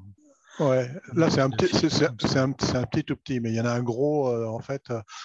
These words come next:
Speaker 1: dans le truc avec le petit bouton à côté, là. Dans le petit
Speaker 2: Ok.
Speaker 1: bouton qui est en dessous, là, filtre aucun, euh, le, le bouton qui est sur le côté. Bah, vas-y, rentre dedans, tu vas bien voir.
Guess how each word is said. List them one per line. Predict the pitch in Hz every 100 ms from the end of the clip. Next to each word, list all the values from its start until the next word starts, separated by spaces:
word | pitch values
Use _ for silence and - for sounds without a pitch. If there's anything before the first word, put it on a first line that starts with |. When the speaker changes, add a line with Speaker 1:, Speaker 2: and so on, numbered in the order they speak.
| -
Speaker 1:
dans | 120 113
le | 113
truc | 110 - 123 -
avec | 113 110 117
le |
petit | - 120
bouton | 107 - 110
à | 104
côté, | 104 - 95
là. | - - _ _ _ _ _ _ _ _ _ - _
Dans | 127
le | 117
petit | -
Speaker 2:
Ok. | 123
Speaker 1:
bouton | 117 135
qui | 131
est | 120
en | 113
dessous, | - 123
là, | 110 107
filtre | - 127 123 117
aucun, | 110 127 131
euh, | 123 110 104
le, | 110 143
le | 143 135
bouton | 113 107 123
qui | 113 117
est | 110
sur | 117
le | 104
côté. | 117 104 139
Bah, | 123 113
vas-y, | 113 123
rentre | 131 120
dedans, | 113 123
tu | 131 107
vas |
bien | 104 104
voir. | 110 143